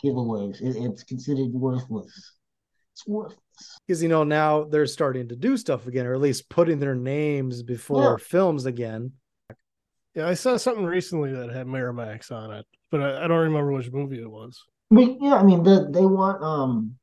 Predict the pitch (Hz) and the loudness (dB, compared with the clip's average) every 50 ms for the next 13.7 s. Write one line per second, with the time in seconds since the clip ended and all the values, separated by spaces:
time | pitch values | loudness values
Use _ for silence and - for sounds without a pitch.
0 | _ - 147 147 139 135 127 127 135 143 147 151 143 - - 135 117 98 - _ | _ -4 -2 0 2 2 4 4 4 4 2 2 -2 -4 -4 -6 -6 -6 -8 _
1 | - 117 117 127 139 151 151 - - - - 120 120 135 143 160 160 - - 110 | -6 -2 0 0 0 0 -2 -6 -12 -10 -6 -2 0 2 2 2 0 -4 -4 -2
2 | 120 127 135 - - - - - - _ _ _ _ _ _ _ _ _ _ _ | 0 2 2 2 0 -2 -8 -16 -20 _ _ _ _ _ _ _ _ _ _ _
3 | _ _ _ _ _ - - - 131 131 143 143 143 143 139 147 131 123 127 127 | _ _ _ _ _ -20 -10 -2 2 4 4 4 4 2 2 0 0 0 2 2
4 | 127 123 123 131 147 139 - 123 117 120 156 208 220 147 269 285 311 311 - - | 2 0 0 -2 -2 -2 -4 -6 -4 0 4 6 6 6 6 6 4 2 0 4
5 | 277 277 254 214 - 233 - - 214 220 226 233 269 - - - 214 202 202 208 | 6 6 6 6 4 -2 -2 2 4 6 6 6 6 4 2 0 0 2 2 4
6 | 220 233 226 240 226 240 247 196 - - 262 208 - - 254 247 190 - - 240 | 6 8 6 6 6 4 2 0 2 2 0 0 0 0 0 0 -2 -2 -4 -6
7 | 254 - 170 196 208 214 220 247 247 240 233 247 269 285 285 277 - - _ _ | -4 -4 0 2 4 4 4 2 -2 -2 -2 -2 -2 -4 -6 -6 -10 -20 _ _
8 | _ _ _ 226 208 190 - - - 381 - - 440 370 - - 415 - _ _ | _ _ _ -10 -10 -10 -8 -4 -4 -4 -4 -4 -6 -6 -6 -8 -14 -14 _ _
9 | - 240 - 165 151 151 143 131 135 - - _ _ - - - - _ _ _ | -6 -4 -4 -2 -2 -2 -2 -2 -4 -6 -12 _ _ -10 -10 -10 -10 _ _ _
10 | _ _ _ _ _ _ _ - 165 180 - 220 285 247 170 - 175 165 151 139 | _ _ _ _ _ _ _ -12 -12 -10 -4 -2 -2 -2 0 0 0 0 0 0
11 | 123 131 156 170 151 127 123 113 120 127 123 131 147 156 - 220 226 - - 180 | 0 0 0 0 -2 -2 -4 -6 -8 -8 -8 -6 -8 -8 -8 -8 -10 -10 -8 -8
12 | 117 117 120 - _ _ - 190 196 220 220 - - 208 226 220 202 233 247 220 | -10 -10 -10 -12 _ _ -10 -4 -4 -4 -2 -2 0 0 2 2 2 0 0 0
13 | 247 302 330 330 330 285 220 240 233 233 220 196 185 | -2 -4 -6 -6 -4 -2 2 4 6 8 8 8 6